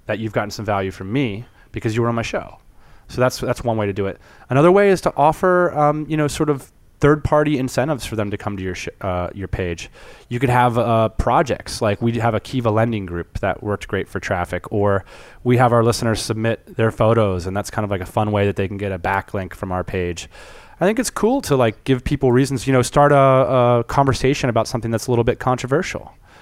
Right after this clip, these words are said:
I think that's a great way to get people, uh, coming to your site. So I don't think it has to be like, "Come to my site and get on my mailing list. Come to my site and get on my mailing list." You know, how many times? That's not really a big pattern interrupt for me. I don't really take notice for that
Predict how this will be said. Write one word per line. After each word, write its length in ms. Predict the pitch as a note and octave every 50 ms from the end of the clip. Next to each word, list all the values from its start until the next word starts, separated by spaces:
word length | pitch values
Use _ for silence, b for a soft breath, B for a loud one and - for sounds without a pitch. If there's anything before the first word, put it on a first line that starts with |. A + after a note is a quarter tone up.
| b b b b b
I 40 | b
think 120 | - A#2+ A2
that's 200 | B2 C#3 - -
a 40 |
great 200 | B2 A2 F#2 F2
way 120 | E2 F#2+ F#2
to 80 | F#2
get 180 | F2 G2 - -
people, 500 | - - F#2+ - - F#2 F#2 F2 F2 D2 -
uh, 120 | F#2 F2+
coming 280 | F2 - G#2 F#2+ F#2 F2
to 120 | - -
your 60 | F2+
site. 380 | E2+ - - F#2 E2 - - -
So 320 | - - A2 G#2 G2+ G2 - B B B B B B
I 60 | C3
don't 100 | D3+ F#3
think 140 | F#3 G#3 F#3
it 80 | D3+ A#2
has 180 | B2 C#3 C3+
to 100 | - C#3
be 160 | A#2+ B2 C#3+ C#3+
like, 200 | B2+ G#2 F2+ -
"Come 240 | - - B2+ C3+
to 40 | C3
my 120 | A#2+ A2 A#2
site 180 | - B2+ A#2+
and 80 | G#2 A2
get 80 | A#2
on 60 | A#2 A2
my 100 | G#2+ G2
mailing 260 | G2 A2 A2 A2 G2+
list. 280 | F2 - - - -
Come 160 | - - D3 C#3+
to 60 | C3
my 120 | B2 A#2+
site 200 | A2+ - C3 A2
and 60 | A#2
get 80 | A#2+ B2
on 60 | A2+
my 100 | A2 G#2
mailing 280 | G2 G2+ G#2 A2+ A#2 G#2+
list." 160 | F#2+ - -
You 80 | B2 A2+
know, 40 |
how 60 | G#2+ E3+
many 120 | F#3+ F3
times? 220 | - E3+ E3 D#3 B B B B B
That's 100 | D3+ -
not 120 | A3 G#3+
really 160 | G3+ F#3+ F3+
a 40 | D#3+
big 220 | C3+ D#3 D#3 C3+ B2
pattern 320 | - A#2 A#2 C3 D#3 D3+
interrupt 320 | C3+ A2+ G2+ F#2+ F#2 -
for 140 | - - G2+
me. 160 | F2+ F2+ F2
I 20 | F#2
don't 160 | G2+ - G2
really 140 | A#2+ A2 G2+
take 200 | - - A#2 F2
notice 300 | G#2+ G#2 G#2+ B2 B2+ -
for 120 | - G#2
that 260 | F#2+ F2+ F2 D#2+ -